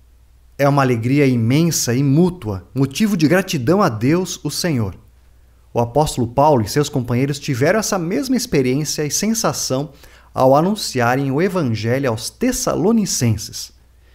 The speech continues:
Eles não pouparam elogios aos seus ouvintes e disseram-lhes: "E existe outra razão pela qual sempre damos graças a Deus. Quando levamos a vocês a mensagem de Deus, vocês a ouviram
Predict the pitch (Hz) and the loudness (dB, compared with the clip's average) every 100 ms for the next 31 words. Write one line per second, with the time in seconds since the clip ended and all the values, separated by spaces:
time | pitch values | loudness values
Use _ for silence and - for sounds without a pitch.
0 | - - 185 233 123 190 247 147 120 131 | -20 -6 -2 0 2 2 4 2 2 2
1 | 147 165 147 98 107 220 170 113 110 - | 2 2 2 0 2 2 4 2 0 2
2 | 151 156 180 113 113 - - - - - | 2 4 4 4 0 -2 -8 -12 -12 -20
3 | - - 175 214 - 143 117 104 - - | -20 -10 -4 -2 2 2 2 0 -4 -10
4 | - - - - - 123 123 104 190 208 | -14 -20 -20 -20 -10 -2 0 2 0 0
5 | - 185 247 165 135 113 160 156 131 120 | 0 0 2 0 0 0 -2 0 0 0
6 | 139 139 - 214 233 151 151 180 127 107 | -2 -2 -2 -2 0 0 0 0 -2 -2
7 | 151 180 196 160 165 104 101 - - - | 0 0 0 -2 -2 -2 -8 -10 -18 -20
8 | - _ - - - - 117 117 107 104 | -20 _ -20 -20 -10 -2 0 0 0 2
9 | 175 220 180 135 113 113 139 139 123 117 | 2 4 2 0 0 -2 -2 0 0 -2
10 | 110 - 135 147 117 104 101 139 143 - | -2 0 0 0 -4 -6 0 0 -2 -8
11 | - - - 120 113 - 139 120 151 233 | -20 -20 -10 -4 -2 0 -2 2 2 4
12 | 214 107 110 135 131 | 2 0 2 2 2